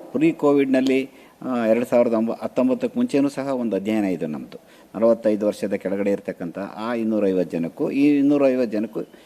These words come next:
ಏನಾದರೂ ಹೃದಯಾಘಾತದ ಸಂಖ್ಯೆ ಏನಾದರೂ ಜಾಸ್ತಿ ಆಗಿದೆಯಾ ತಾಳೆ ಮಾಡಲಿಕ್ಕೆ, ಅದನ್ನು ಹೋಲಿಕೆ ಮಾಡ್ತೀವಿ. ಅದರಲ್ಲಿ ನಾವು ಗಮನಿಸಿದಂಥ ಅಂಶ, ಆ,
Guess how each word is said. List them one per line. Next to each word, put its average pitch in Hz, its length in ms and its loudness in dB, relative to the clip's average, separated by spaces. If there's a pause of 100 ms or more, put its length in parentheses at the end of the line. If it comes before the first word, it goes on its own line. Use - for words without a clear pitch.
(240)
ಏನಾದರೂ 127 340 -2
ಹೃದಯಾಘಾತದ 139 960 2
ಸಂಖ್ಯೆ 156 400 0
ಏನಾದರೂ 131 280 2
ಜಾಸ್ತಿ 104 400 0
ಆಗಿದೆಯಾ 95 480 -2
ತಾಳೆ 98 280 0
ಮಾಡಲಿಕ್ಕೆ, 90 480 -4
ಅದನ್ನು 107 440 -2
ಹೋಲಿಕೆ 113 320 0
ಮಾಡ್ತೀವಿ. 85 520 -6 (440)
ಅದರಲ್ಲಿ 185 440 0
ನಾವು 156 640 2
ಗಮನಿಸಿದಂಥ 147 600 2
ಅಂಶ, 143 340 -2
ಆ, - 680 -8